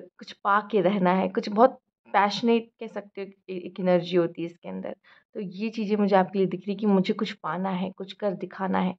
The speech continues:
ठीक है? पैसा वाला कुछ यहाँ पे देख रहे, come to the edge। अ, ये भी मुझे ऐसा लग रहा है कि कुछ,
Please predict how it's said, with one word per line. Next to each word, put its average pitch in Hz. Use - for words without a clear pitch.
ठीक 226
है? 247
पैसा 185
वाला 202
कुछ 208
यहाँ 185
पे 180
देख 185
रहे, 196
come 190
to 196
the 196
edge। 190
अ, 196
ये 196
भी 226
मुझे 226
ऐसा 214
लग 196
रहा 208
है 208
कि 220
कुछ, 226